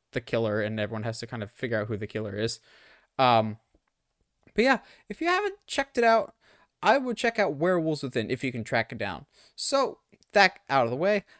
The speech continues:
let, let's get into some news. Because our first news topic is a little bit surprising.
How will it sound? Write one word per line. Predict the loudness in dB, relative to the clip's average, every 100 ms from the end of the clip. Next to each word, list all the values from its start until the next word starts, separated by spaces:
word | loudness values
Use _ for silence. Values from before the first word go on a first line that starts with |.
| _
let, | -6 -4 -4 -10 _ -4
let's | -2 -2
get | 0 0
into | 2 -2
some | -2 -2 0
news. | -2 -2 -4 -6 -8 _ _ _ _ _ _ _ _ _ _ _ _
Because | -8 -2 0
our | 0 -2
first | -4 -4 -4 -6
news | -8 -4 -4 -6
topic | -2 0 0 0 -4 0
is | 0 2
a | 0
little | 4 4 4
bit | 2 0 -2 -6 _ -12
surprising. | -6 -6 -8 _ -20 -6 0 0 0 -2 -2 -2 -4